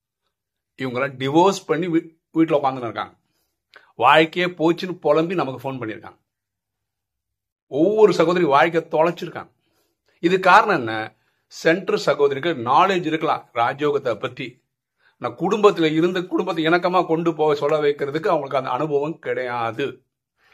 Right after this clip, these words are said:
தயவுசெய்து புரிஞ்சுங்க, நான் வேற எந்த ஒரு தப்பும் சொல்லல அவங்கள பத்தி. இவங்க போய் கேட்டாங்க, ஏதோ சொல்லணுமே அவங்க சொல்றாங்க, போயிடுச்சு. ஆனா அது ஃபர்ஸ்ட் ஹேண்ட் இன்ஃபர்மேஷன் இல்லைங்க.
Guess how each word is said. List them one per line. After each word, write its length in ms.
தயவுசெய்து 340
புரிஞ்சுங்க, 280
நான் 220
வேற 160
எந்த 260
ஒரு 200
தப்பும் 340
சொல்லல 240
அவங்கள 180
பத்தி. 240
இவங்க 200
போய் 200
கேட்டாங்க, 400
ஏதோ 180
சொல்லணுமே 400
அவங்க 220
சொல்றாங்க, 400
போயிடுச்சு. 300
ஆனா 120
அது 240
ஃபர்ஸ்ட் 220
ஹேண்ட் 140
இன்ஃபர்மேஷன் 460
இல்லைங்க. 380